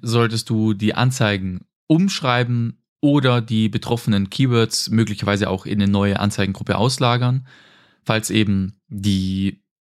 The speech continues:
Anzeige nicht wirklich relevant für das Keyword ist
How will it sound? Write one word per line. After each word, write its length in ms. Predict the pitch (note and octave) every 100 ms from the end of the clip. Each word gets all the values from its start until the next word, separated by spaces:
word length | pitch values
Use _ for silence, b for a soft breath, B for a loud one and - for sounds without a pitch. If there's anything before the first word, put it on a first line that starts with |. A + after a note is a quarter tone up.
| _ _ -
Anzeige 640 | B2 C3 A2+ G#2+ G#2 G2+
nicht 320 | G2+ A2+ - A#2
wirklich 380 | B2+ C3 A2
relevant 460 | A#2 G#2+ G2 A#2 D#3
für 100 | D#3
das 160 | B2+ -
Keyword 340 | C#3+ C3+ C3+
ist 400 | C#3 - -